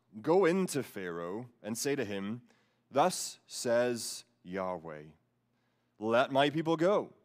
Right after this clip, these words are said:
that they may serve me." But if you refuse to let them go, behold, I will plague all your country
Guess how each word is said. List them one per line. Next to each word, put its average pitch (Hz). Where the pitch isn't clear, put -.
that 101
they 107
may 127
serve 165
me." 87
But 147
if 165
you 175
refuse 190
to 160
let 131
them 120
go, 117
behold, 156
I 139
will 160
plague 151
all 135
your 170
country 113